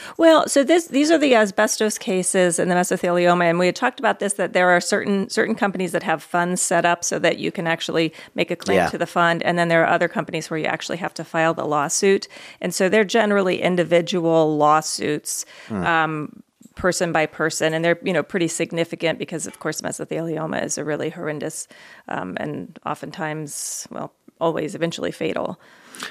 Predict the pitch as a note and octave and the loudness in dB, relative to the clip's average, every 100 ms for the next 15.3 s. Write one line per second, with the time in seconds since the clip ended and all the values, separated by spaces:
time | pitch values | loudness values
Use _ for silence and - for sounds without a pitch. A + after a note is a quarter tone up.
0 | - - G#2 F#2 A#2 A#2 A2+ A#2+ A2 G#2 | -4 2 2 2 2 4 6 4 4 4
1 | G2+ F#2+ G2 F#2 F2+ - - - F2+ E2+ | 4 4 6 6 4 0 -4 0 2 2
2 | - F#2+ F#2 - F#2+ F2+ - F2 F2 - | 2 2 2 4 2 2 2 2 2 2
3 | F2 - F2 E2+ D#2 F2 F2 F2 - - | 0 0 0 0 2 2 4 2 2 -2
4 | - - - E2 E2 - D2 G#3 - F3+ | -2 -6 -2 -2 -2 -4 -4 -6 -6 -2
5 | E3 - F#3 - - - - - - _ | -4 -4 -8 -10 -10 -14 -14 -16 -18 _
6 | C4 - - _ G2 F2+ E2 D#2+ D#2+ F2 | -20 -20 -20 _ -6 -4 -2 -4 -4 -2
7 | - - E2 F#2 F#2+ F#2 F2+ D2+ D2 D2 | 0 -2 -2 0 0 0 -2 -2 -4 -6
8 | - D#2+ D#2 E2 - F2+ F#2+ G2 G#2 F#2 | -4 -2 -2 -4 -6 -6 -2 0 0 -2
9 | F2 E2 - - - C3+ B2 A2+ - - | -4 -6 -6 -4 -4 -4 -4 -4 -6 -6
10 | - F#2+ - - G#2 _ _ - - D#3+ | -6 -8 -10 -14 -16 _ _ -20 -18 -18
11 | F3+ _ - - - - - - A2+ A2+ | -18 _ -18 -16 -18 -18 -20 -4 2 4
12 | G#2+ G#2+ A2 - _ - C3+ C3 C3 B2 | 4 2 0 -6 _ -4 2 4 4 6
13 | C3+ A#2 A#2+ A#2 A#2 A#2 G#2+ G2 - - | 6 6 6 4 4 2 2 0 -2 -2
14 | G#2 B2 G#2+ - G#2+ G2+ - A2 - - | 0 2 2 4 2 2 2 2 2 2
15 | F2+ G2+ - | 4 2 -2